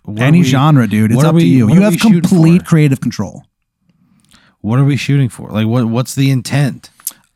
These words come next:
Speaker 2: Um, it's just, like, this thing that she, it's an album that she's gonna, E P that she's going to, uh, give away,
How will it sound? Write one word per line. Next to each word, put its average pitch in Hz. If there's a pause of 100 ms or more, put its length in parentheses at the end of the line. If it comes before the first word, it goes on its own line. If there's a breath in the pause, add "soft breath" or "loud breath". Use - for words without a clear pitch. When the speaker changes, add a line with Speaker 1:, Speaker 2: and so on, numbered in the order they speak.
(580)
Speaker 2:
Um, 262
it's 202
just, 240
like, 214
this 196
thing 208
that 190
she, -
it's 175
an 175
album 175
that 170
she's 151
gonna, 147
E 170
P 170
that 156
she's 147
going 139
to, 127
uh, 113 (280 soft breath)
give 160
away, 147